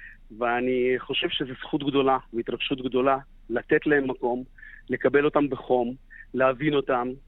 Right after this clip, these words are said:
שכולם יישארו פה ולא ירצו לחזור למקומות שהם פחות טובים ממדינת ישראל.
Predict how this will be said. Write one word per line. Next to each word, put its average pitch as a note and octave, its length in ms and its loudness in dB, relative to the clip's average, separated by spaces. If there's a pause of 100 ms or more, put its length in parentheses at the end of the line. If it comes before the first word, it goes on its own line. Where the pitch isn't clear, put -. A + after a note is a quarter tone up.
(340)
שכולם E3+ 580 2
יישארו D3 500 0
פה D#3 220 0 (200)
ולא C3+ 220 -2
ירצו D3 240 -6
לחזור C#3 340 -4
למקומות C3+ 520 -4 (800)
שהם B2 1800 -4
פחות - 280 0
טובים E3 300 2 (100)
ממדינת B2+ 440 -2
ישראל. A#2 220 -6